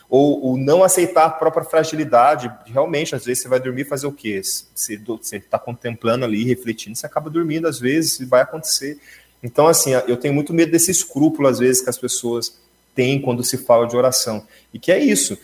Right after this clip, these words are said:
porque, por exemplo, claro, o Santo Texto é uma linda ferramenta, entendeu? É uma, é uma escola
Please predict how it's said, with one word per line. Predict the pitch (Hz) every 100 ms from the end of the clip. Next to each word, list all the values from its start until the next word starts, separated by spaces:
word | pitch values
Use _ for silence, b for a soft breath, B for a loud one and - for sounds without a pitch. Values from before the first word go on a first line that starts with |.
| b
porque, | - 123 143
por | 147 160
exemplo, | 143 117 110
claro, | - 139 208 160 127
o |
Santo | 123 147 -
Texto | - - 147 131 - 123
é | 107
uma | 117
linda | 135 147 185 240
ferramenta, | 240 226 226 208 160 208 -
entendeu? | 101 101 113 143
É | 113
uma, | 110 135
é | 104
uma | 117
escola | 170 - 143 160 180 95